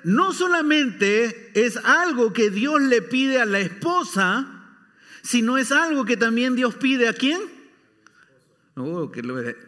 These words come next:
¿cómo les cuesta decirlo, no? <laughs> Dios también nos pide a nosotros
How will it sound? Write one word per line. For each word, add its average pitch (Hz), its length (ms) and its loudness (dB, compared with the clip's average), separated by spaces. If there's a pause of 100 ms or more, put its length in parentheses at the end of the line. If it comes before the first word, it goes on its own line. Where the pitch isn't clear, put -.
(160)
¿cómo 175 260 -8
les 165 140 -6
cuesta 185 380 -4
decirlo, 160 540 -2
no? 277 260 -4
<laughs> - 60 -14 (2500)
Dios 220 680 -2
también 220 500 0
nos 269 140 0
pide 240 440 -2
a 202 40 -2
nosotros 202 1200 -4